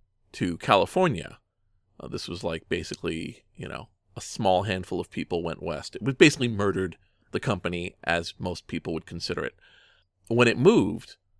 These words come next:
there was a server that was sent along,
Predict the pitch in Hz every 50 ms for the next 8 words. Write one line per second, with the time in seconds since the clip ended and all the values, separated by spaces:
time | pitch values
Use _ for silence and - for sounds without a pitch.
0 | _ _ _ _ _ _ _ _ _ _ _ _ _ - - 110 113 127 120 110
1 | 107 110 110 117 - - 208 226 226 156 113 98 95 - - 98 - - 117 104
2 | 95 98 101 143 180 175 - - - -